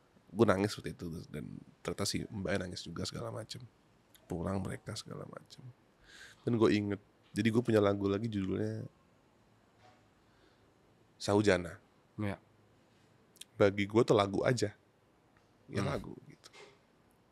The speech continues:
Speaker 1: Suatu hari si ibu ini ngefotoin makam anaknya yang tadi. Pas baru dimakamin, pakai lagu Saujana.
Speaker 2: Hmm.
Speaker 1: Setelah gue baca liriknya ulang,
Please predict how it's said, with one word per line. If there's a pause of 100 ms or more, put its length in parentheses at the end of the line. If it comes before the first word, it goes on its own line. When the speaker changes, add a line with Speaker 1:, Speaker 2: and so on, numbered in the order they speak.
(1600)
Speaker 1:
Suatu
hari
si
ibu
ini (1300)
ngefotoin
makam (320)
anaknya (240)
yang
tadi. (800)
Pas
baru
dimakamin,
pakai
lagu
Saujana. (1300)
Speaker 2:
Hmm. (720)
Speaker 1:
Setelah
gue
baca
liriknya
ulang,